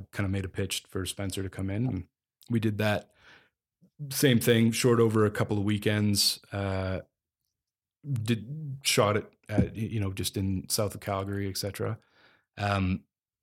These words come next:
but that was actually interesting because at that time, uh, Bravo Fact was undergoing some, uh, changes wherein they didn't have to, uh, they didn't have to honor the broadcast. They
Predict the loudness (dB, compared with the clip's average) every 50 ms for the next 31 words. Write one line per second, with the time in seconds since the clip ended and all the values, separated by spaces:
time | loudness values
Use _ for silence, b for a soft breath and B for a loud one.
0 | _ _ _ _ _ _ _ _ _ -2 2 4 4 4 4 2 -4 -10 -6 -2
1 | 2 4 6 6 6 4 2 2 2 2 2 0 0 -2 0 0 2 2 2 2
2 | 0 0 -2 -4 -6 -8 -4 0 0 0 0 0 0 -2 0 0 0 0 0 0
3 | 0 0 0 0 0 0 0 -2 -2 -4 -4 -4 -2 0 0 0 -2 -2 -2 0
4 | 2 4 4 4 4 2 0 0 B B B B B B B -4 -2 0 0 2
5 | 2 4 4 4 2 2 0 0 0 0 -2 -2 0 0 0 0 0 -2 -2 -2
6 | -2 -2 -4 -4 -6 -4 -4 -2 -2 -2 -2 -4 -6 -8 -10 -10 -10 -10 -10 -2
7 | 2 4 6 6 6 4 4 2 0 0 -2 -4 -4 -2 0 0 0 0 0 0
8 | 0 0 0 0 0 -2 -4 -6 _ _ _ _ _ _ -2 0 0 2 2 2
9 | 2 2 0 0 -4 -6 -6 -4 -4 -6 -4 -2 -2 0 0 0 -2 -4 -4 b
10 | b b b b b b b b b b _ _ _ _ -8 -6 -6 -4 -6 -8
11 | -10 -14 _ _ _ _ _ _ _ _ _ -12 -10 -10 -10 -12 -12 -4 0 2
12 | 4 6 6 4 4 2 0 0 0 -2 -2 -2 0 0 0 -2 -2 -4 -4 -2
13 | -2 -2 -2 -4 -6 -8 -8 -8 -10 -14 -10 -6 -2